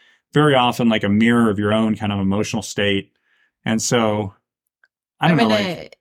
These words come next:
Speaker 2: interrupt you for a minute
Speaker 1: Okay,
Speaker 2: because
Speaker 1: getting a little derailed.
Speaker 2: partly getting a little derailed.
Speaker 1: Okay.
Speaker 2: I'm trying to do, just let you share your
Speaker 1: Oh, yeah.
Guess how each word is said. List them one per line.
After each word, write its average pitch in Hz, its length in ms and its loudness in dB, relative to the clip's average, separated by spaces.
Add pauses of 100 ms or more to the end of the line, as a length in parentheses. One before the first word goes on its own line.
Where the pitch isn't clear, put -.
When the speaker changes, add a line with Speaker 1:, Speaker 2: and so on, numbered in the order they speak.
Speaker 2:
interrupt 190 480 -4
you 185 200 -6
for 180 160 -8
a 170 40 -6
minute 160 300 -6
Speaker 1:
Okay, - 100 -12
Speaker 2:
because 170 200 -4
Speaker 1:
getting 123 240 -2
a 98 40 -4
little 92 100 -8
derailed. 92 500 -12 (640)
Speaker 2:
partly 262 340 0
getting 208 240 0
a 190 40 -2
little 185 160 -2
derailed. 165 400 -2
Speaker 1:
Okay. - 80 -4
Speaker 2:
I'm 208 100 0
trying 262 240 0
to - 80 -4
do, 190 180 -6
just 175 240 -10
let 175 160 -2
you 165 320 -4
share 185 320 -4
your 156 300 -4
Speaker 1:
Oh, 208 100 0
yeah. 240 120 4